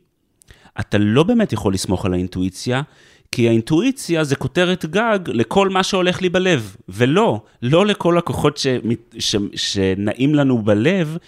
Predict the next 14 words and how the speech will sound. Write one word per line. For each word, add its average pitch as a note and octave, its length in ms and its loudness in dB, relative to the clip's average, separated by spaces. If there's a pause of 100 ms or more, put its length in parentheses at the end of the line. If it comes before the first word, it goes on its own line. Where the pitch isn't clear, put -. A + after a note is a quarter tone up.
(280)
כלומר F#2 280 -6
נעים G#2 300 -2
עם G#2+ 160 0
עין, C3+ 440 -4 (680)
אה, F2 100 -6 (120)
מלשון F#2 560 -2
תנועה, A#2 480 -4 (380)
שמתרחשים B2 640 -4
אצלנו C#3+ 360 -2
בלב, E3 300 0
אנחנו G#2+ 420 -2
טוב D3 280 2
שנלך F3+ 440 2
אחריהם. G#2 560 -4